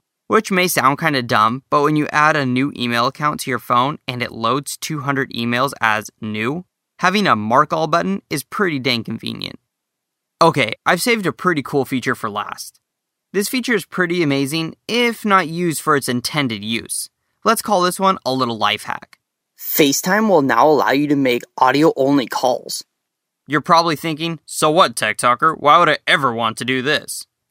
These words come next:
Well, I'm glad you asked. I currently have friends traveling abroad who are relying on free Wi-Fi to communicate back home.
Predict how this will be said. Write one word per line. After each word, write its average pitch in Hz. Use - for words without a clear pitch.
Well, 190
I'm 143
glad 123
you 110
asked. -
I 202
currently 190
have 185
friends 139
traveling 165
abroad 120
who 156
are 143
relying 131
on 120
free 143
Wi-Fi 120
to -
communicate 120
back 117
home. -